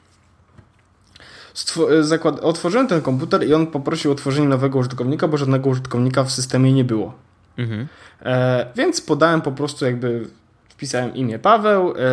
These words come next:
Speaker 1: i to był-, to było nie, nie logowanie się do konta Microsoft, tylko z-, stworzenie użytkownika lokalnego na komputerze, e, i dodałem do niego właśnie, e, dodałem,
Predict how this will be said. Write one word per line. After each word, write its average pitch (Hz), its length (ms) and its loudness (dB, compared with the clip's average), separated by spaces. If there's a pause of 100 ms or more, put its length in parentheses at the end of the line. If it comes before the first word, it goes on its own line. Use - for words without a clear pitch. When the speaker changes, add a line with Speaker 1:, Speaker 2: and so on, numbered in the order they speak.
(640)
Speaker 1:
i - 20 -12
to 156 120 0
był-, 147 320 2
to 165 140 -6
było 165 240 2
nie, 170 160 0
nie 180 220 2
logowanie 160 460 2
się - 100 -10
do 151 80 -4
konta 143 260 0
Microsoft, 196 480 -2
tylko 160 180 -2
z-, 151 260 -8
stworzenie 160 360 -2
użytkownika 139 540 -2
lokalnego 131 520 0
na 123 160 0
komputerze, 180 540 -2 (680)
e, 147 240 0
i 226 100 2
dodałem 165 400 4
do 139 80 2
niego 127 480 2
właśnie, 120 560 -4
e, 113 500 -4
dodałem, 120 600 -2